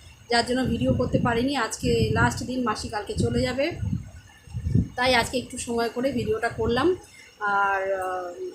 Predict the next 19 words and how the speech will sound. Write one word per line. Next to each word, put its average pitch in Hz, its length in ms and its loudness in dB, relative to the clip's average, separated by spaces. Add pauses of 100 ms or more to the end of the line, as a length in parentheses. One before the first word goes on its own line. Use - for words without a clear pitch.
(100)
মাসি 240 260 2
এখন 269 200 2
সুস্থ 294 280 -8
আছে, 269 280 2
আমার 254 180 0
মাও 240 300 2
কিছুটা 247 320 -8
সুস্থ 247 320 -10
আছেন। 240 400 -2 (580)
আমার 262 280 6
মা 294 720 6
মানুষ 277 360 2
করেছিলেন 311 500 2
মাসিকে, 349 440 2
মাসু-, 269 440 4
মাসি 262 320 4
মানুষ 302 320 4
করেছেন 302 360 2
আমাকে। 190 420 -2